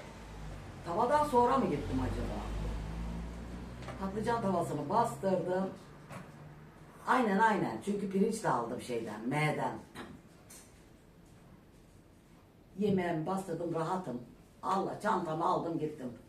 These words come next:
Biraz da geç oldu. Üç, üç buçuk oldu. Yemeği de ört dedi. Örttük zaten şeyde,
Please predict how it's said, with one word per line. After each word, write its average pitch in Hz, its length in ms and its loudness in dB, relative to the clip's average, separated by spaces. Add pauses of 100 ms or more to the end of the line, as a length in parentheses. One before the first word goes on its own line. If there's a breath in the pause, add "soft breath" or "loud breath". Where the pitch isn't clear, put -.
Biraz 165 260 0
da 160 60 0
geç 170 260 0
oldu. 151 340 0 (560 loud breath)
Üç, 208 260 -4
üç 214 240 -2
buçuk 170 280 0
oldu. 127 340 -4 (1700 loud breath)
Yemeği 160 340 -2
de - 80 -4
ört - 280 4
dedi. - 180 -2
Örttük 208 420 2
zaten 113 420 -2
şeyde, 110 360 -2